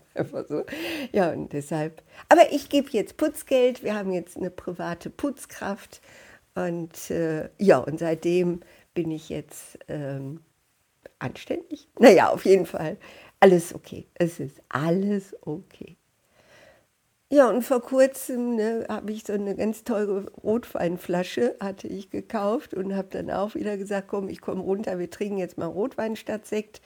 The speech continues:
Und dann ging das zack, zack und dann saß das ganze Haus,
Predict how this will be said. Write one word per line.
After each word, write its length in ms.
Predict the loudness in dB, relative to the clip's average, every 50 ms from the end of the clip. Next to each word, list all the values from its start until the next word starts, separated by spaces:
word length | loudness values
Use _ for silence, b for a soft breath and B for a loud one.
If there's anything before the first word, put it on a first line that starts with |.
| B B B B B B B B B B B B _
Und 160 | 2 2 4
dann 220 | 6 4 4 4 0
ging 240 | 0 -2 -2 -2
das 240 | -2 -4 -4 -6 -6
zack, 320 | -4 -2 -2 -2 -2 -6 -8
zack 280 | -6 -6 -6 -4 -6
und 140 | -4 -4 -2
dann 160 | 0 0 0
saß 240 | 0 -2 -4 -4 -4
das 180 | -4 -6 -4 -2
ganze 380 | -2 -2 -2 0 0 0 2
Haus, 320 | 2 4 4 4 2 2